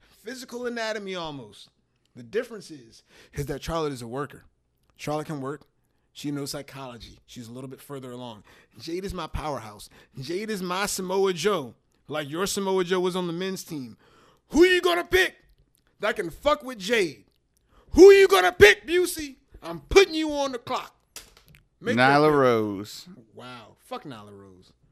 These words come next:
Speaker 2: Nyla Rose will get out there and fucking tackle the shit out of Jade.
Speaker 1: <laughs>
Speaker 2: And then tackle the shit out of Charlotte. And Nyla Rose is, uh, you didn't watch a lot of, like, early A E W, so you missed Nyla Rose's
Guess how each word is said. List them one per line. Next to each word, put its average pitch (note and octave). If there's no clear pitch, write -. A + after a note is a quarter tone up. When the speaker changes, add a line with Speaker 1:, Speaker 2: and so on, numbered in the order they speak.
Speaker 2:
Nyla D#3+
Rose F3
will D#3+
get D#3+
out D#3
there D#3+
and A#2
fucking C3
tackle D#3
the D#3+
shit A#2+
out G2+
of G2
Jade. G2
Speaker 1:
<laughs> -
Speaker 2:
And B2+
then B2
tackle D#3+
the A#2
shit F#3
out F#3+
of F#3
Charlotte. A#2
And A#2
Nyla E3
Rose E3+
is, B2+
uh, A2
you E3+
didn't G3
watch D#3
a D3
lot B2+
of, A#2
like, A2
early A#2+
A A2+
E A2
W, A2
so -
you B2+
missed B2
Nyla A2+
Rose's G#2